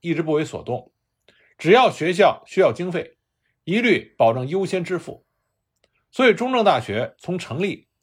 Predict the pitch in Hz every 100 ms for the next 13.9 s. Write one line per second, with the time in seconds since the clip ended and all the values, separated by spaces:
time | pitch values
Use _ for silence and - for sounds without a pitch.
0 | _ - 208 220 202 202 180 - - 190
1 | 160 156 196 190 - 98 117 110 190 165
2 | 87 - 202 127 131 - - 143 127 175
3 | 165 117 95 151 160 120 - 170 151 123
4 | 123 127 - _ _ _ _ _ _ _
5 | 160 247 226 151 104 76 - 180 180 -
6 | - 147 123 - 113 113 - _ _ _
7 | _ _ - 185 226 226 220 160 160 175
8 | 139 151 - - 170 90 - 202 117 -
9 | - 107 139 135 123 104 - _ _ _
10 | _ _ _ _ _ - 214 208 139 220
11 | 214 202 208 226 160 - - - _ _
12 | _ - 151 185 202 185 - 185 196 180
13 | 165 147 135 - 69 - 78 120 _